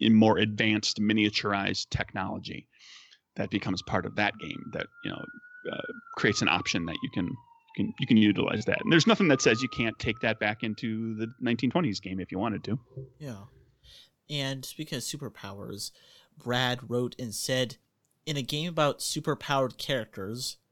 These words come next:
Speaker 2: why include the rules for regular, exceptional characters?"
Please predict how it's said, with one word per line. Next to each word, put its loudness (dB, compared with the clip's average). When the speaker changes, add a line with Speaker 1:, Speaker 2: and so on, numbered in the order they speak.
Speaker 2:
why 2
include -2
the 0
rules -2
for -4
regular, 0
exceptional -4
characters?" -10